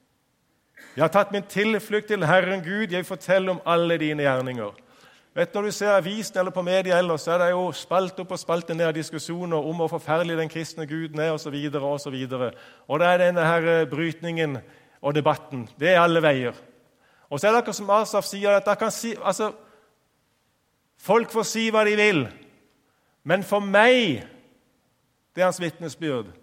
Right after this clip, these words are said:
så er det godt å være nær Gud. Det er hans vitnesbyrd.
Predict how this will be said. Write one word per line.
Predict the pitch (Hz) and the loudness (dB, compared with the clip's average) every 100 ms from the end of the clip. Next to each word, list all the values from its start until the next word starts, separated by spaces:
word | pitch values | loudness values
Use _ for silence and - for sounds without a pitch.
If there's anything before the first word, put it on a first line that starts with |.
| _ _ _ _ | _ _ _ _
så | - 180 | -8 -2
er | 190 | 0
det | 208 165 147 | 0 -2 0
godt | 214 - - - - _ _ _ _ _ _ | 0 -2 -10 -20 -20 _ _ _ _ _ _
å | 160 | -8
være | 151 165 180 185 170 180 | 0 4 6 6 2 2
nær | 175 180 | 4 2
Gud. | 175 196 156 - - _ _ _ _ _ _ _ _ _ _ _ _ _ _ _ _ _ _ | 2 -4 -8 -10 -20 _ _ _ _ _ _ _ _ _ _ _ _ _ _ _ _ _ _
Det | 131 | -10
er | 143 | -10
hans | 131 | -10
vitnesbyrd. | 123 - 120 - 117 113 | -14 -16 -20 -20 -20 -20